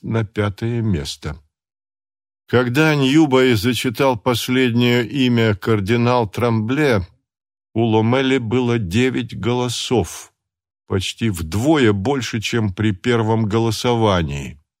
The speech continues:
Это было совсем не то, на что он надеялся, но, по крайней мере, позволяло ему держаться в безопасной зоне. Прорыв совершил Адееми, который вырвался на первое место.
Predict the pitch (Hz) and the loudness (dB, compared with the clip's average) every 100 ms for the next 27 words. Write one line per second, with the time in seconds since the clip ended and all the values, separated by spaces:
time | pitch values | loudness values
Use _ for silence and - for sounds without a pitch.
0 | _ _ _ 110 110 113 120 113 120 - | _ _ _ -8 -6 -4 -4 -2 -4 -2
1 | 123 113 110 - 113 104 90 113 104 101 | -2 0 0 0 0 0 -2 0 0 2
2 | 104 104 143 104 90 - 98 90 _ _ | 0 0 0 2 0 0 -2 -2 _ _
3 | _ _ - 107 127 - 120 110 113 131 | _ _ -8 -2 -2 -2 -6 -4 -2 0
4 | 131 120 117 113 113 110 113 120 131 127 | 2 2 2 2 2 2 4 2 2 -2
5 | - 117 101 110 110 110 107 110 110 107 | -2 -2 2 2 2 2 2 2 0 0
6 | 104 92 107 107 117 101 90 107 98 98 | 0 0 -2 -2 -4 -4 -2 -2 0 -2
7 | - 104 - 107 98 101 85 - - _ | -2 -4 -2 -2 -2 -2 -2 -6 -16 _
8 | _ _ _ - 127 131 156 170 - - | _ _ _ 0 2 4 4 2 0 0
9 | 127 123 110 - 147 139 - 123 123 120 | 2 2 0 -2 -2 -2 -4 -2 0 2
10 | 131 131 156 143 101 95 90 101 120 113 | 2 2 4 4 4 2 0 -2 0 2
11 | 113 101 123 131 127 120 - 117 113 107 | 2 2 2 2 2 2 0 0 0 0
12 | 123 117 113 117 113 117 113 95 - 80 | 0 0 2 2 2 2 2 0 -6 -8